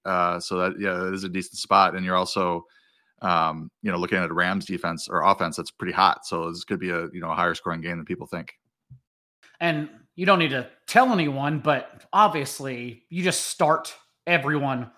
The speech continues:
Speaker 2: for the Rams as well. Uh, Puka Nacua seeing a team high twenty-five and a half percent target share against the blitz this year, and Wink Martindale's blitzing at the second highest rate.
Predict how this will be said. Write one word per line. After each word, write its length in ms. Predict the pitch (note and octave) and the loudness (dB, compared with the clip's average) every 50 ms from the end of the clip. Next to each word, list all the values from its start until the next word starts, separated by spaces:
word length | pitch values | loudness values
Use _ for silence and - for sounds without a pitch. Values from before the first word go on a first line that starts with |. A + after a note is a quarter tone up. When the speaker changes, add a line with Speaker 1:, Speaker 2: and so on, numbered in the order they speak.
| _ _ _ | _ _ _
Speaker 2:
for 160 | - D#3+ D3+ | -2 -2 0
the 80 | D3 C#3 | 0 0
Rams 340 | B2 C3+ C3+ C3 C3 C3 | 0 0 -2 -2 -2 -4
as 160 | B2+ A#2 - A2+ | -4 -8 -10 -6
well. 420 | B2 B2 A2 G2+ F#2 F2 F2+ - _ _ _ _ _ - | -4 -4 -4 -4 -8 -12 -14 -18 _ _ _ _ _ -8
Uh, 140 | C#3+ A2+ G#2 | -8 -8 -6
Puka 240 | - - F#3+ G3 F#3+ | 0 0 0 2 2
Nacua 680 | E3 D3+ C#3+ - - E3+ E3+ F3 F3 E3+ E3+ E3 E3+ - - | 0 0 0 0 0 0 2 2 4 4 2 0 -2 -6 -10
seeing 380 | - - - F3+ E3 D#3+ D#3+ | -8 -2 0 2 2 2 0
a 80 | D3 D3 | -2 -4
team 260 | - - F3+ F3 E3 | -4 -4 -2 -2 -2
high 360 | C#3+ E3 E3 E3 E3 D#3+ D#3+ | 0 2 2 4 4 2 2
twenty-five 560 | D#3 - - E3+ F3+ F3+ E3+ - F#3+ E3+ - - | 0 -4 -4 -4 -2 -2 2 4 4 4 4 2
and 40 | |
a 40 | C#3+ | 0
half 160 | D3+ D3+ - | -2 -2 -2
percent 280 | - C#3+ - D#3 C3 - | -4 -8 -8 -8 -8 -4
target 280 | - E3+ F#3 F#3+ G3+ - | 0 0 0 0 -2 -6
share 420 | - - G3 G3 G3 G3+ G3 - - - - _ - | -4 -2 -2 0 0 -2 -4 -8 -12 -20 -18 _ -8
against 260 | C3+ C3 D#3+ D3+ - | -2 -2 -2 -2 -2
the 80 | - C3+ | -4 -6
blitz 300 | - C#3 G3 G#3+ G#3 - | -2 0 -2 -2 0 -2
this 220 | G3+ F#3+ G3 - | -4 -4 -2 -2
year, 180 | G#3 G#3 G3 F#3 | -2 0 0 0
and 100 | D3+ C3 | 2 0
Wink 160 | E3+ D3+ C#3+ | 0 -2 0
Martindale's 440 | C#3+ E3 E3 E3 D#3+ D#3 C#3+ A#2 - | 0 0 0 2 2 0 0 -2 -4
blitzing 400 | - D3+ F3+ F3+ - F#3 F3+ D#3+ | -4 -6 -4 -4 -2 -2 -2 -2
at 80 | - | -2
the 60 | - | -4
second 320 | - - F3+ E3 - E3+ D3 | -6 -4 -4 -4 -4 -2 0
highest 320 | C#3+ D3 C#3 C3 - - | 2 2 2 0 -2 -2
rate. 260 | E3+ F3+ F#3+ G3+ G3 | -2 0 0 0 -2